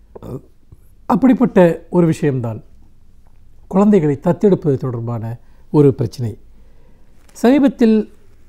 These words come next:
குழந்தைகளை தத்தெடுத்துக் கொள்வது தொடர்பாக பல பிரச்சனைகள் என்பது தொடர்ந்து வெளிவந்த வண்ணம் இருக்கின்றன. முக்கியமாக, தத்து கொடுக்கிற நிறுவனங்கள் தொடர்பான பல்வேறு சந்தேகங்களும் கேள்விகளும் எழுப்பப்படுகின்றன. சில நிறுவனங்கள் முறைகேடாக செயல்படுகின்றன,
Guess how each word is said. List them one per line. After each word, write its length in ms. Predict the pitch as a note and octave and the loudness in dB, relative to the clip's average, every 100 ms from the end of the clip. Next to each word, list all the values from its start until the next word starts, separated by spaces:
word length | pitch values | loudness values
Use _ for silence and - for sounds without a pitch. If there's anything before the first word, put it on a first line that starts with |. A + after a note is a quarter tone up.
| - | -8
குழந்தைகளை 460 | A3+ C4+ B3 A3 - | 0 2 2 0 -2
தத்தெடுத்துக் 480 | G3+ B3 A#3+ G3 | -4 -4 -6 -4
கொள்வது 280 | F#3 E3+ D#3 | -2 0 0
தொடர்பாக 720 | C3+ C#3 C3+ C3+ B2 C3+ C3+ - | -2 -6 -4 -4 -4 -6 -6 -6
பல 320 | D#3 F3 F3 | -4 -2 -2
பிரச்சனைகள் 600 | - C3+ - D3 B2 B2+ | -4 -10 -8 -8 -6 -6
என்பது 500 | A#2 G#2+ G#2 A2+ A#2 - - | -8 -8 -10 -12 -12 -18 -18
தொடர்ந்து 540 | - D3+ D3+ D3+ D3 C3+ | -8 -4 -4 -2 -2 -2
வெளிவந்த 380 | C#3+ C3+ B2+ A#2+ | -2 -2 -4 -6
வண்ணம் 260 | A2+ A#2+ | -6 -8
இருக்கின்றன. 480 | A2+ A2 A2 A2 A#2+ | -10 -12 -12 -10 -10
முக்கியமாக, 800 | B2 - D3 C3+ B2+ A#2 B2 B2 - - - - - | -10 -8 -8 -6 -8 -8 -8 -10 -16 -20 -20 -16 -6
தத்து 320 | F3+ - - | -6 -4 -6
கொடுக்கிற 520 | - D#3+ F3+ - F3 | -2 0 0 -2 -2
நிறுவனங்கள் 600 | C#3 C#3 C#3+ C#3 C3+ A#2+ | -2 -2 -4 -4 -6 -6
தொடர்பான 600 | A#2 A#2+ A#2 A#2+ A#2 A#2 | -6 -8 -8 -8 -8 -10
பல்வேறு 540 | A#2 C3 C3+ C#3 C3+ B2+ | -10 -8 -6 -4 -6 -8
சந்தேகங்களும் 720 | C3+ C3 C#3+ B2+ B2+ A2+ A#2 A#2 | -10 -8 -6 -6 -8 -8 -10 -10
கேள்விகளும் 600 | - D3 C#3 A#2 A2+ A2 - - - - | -8 -6 -4 -6 -8 -10 -16 -20 -12 -4
எழுப்பப்படுகின்றன. 760 | D3 C#3+ - B2+ A#2 A#2+ B2 | -4 -4 -6 -6 -6 -8 -8
சில 340 | A#2+ D#3+ D#3+ | -6 -2 -2
நிறுவனங்கள் 600 | D3+ D#3 E3 D#3 C#3+ B2+ | 0 -2 -2 -4 -6 -6
முறைகேடாக 760 | B2+ C3 D#3+ E3+ D3 B2+ B2 B2 - | -6 -4 -4 -4 -4 -4 -6 -8 -8
செயல்படுகின்றன, 680 | C3 B2 A#2 A2 G#2 G#2+ | -10 -8 -10 -10 -12 -12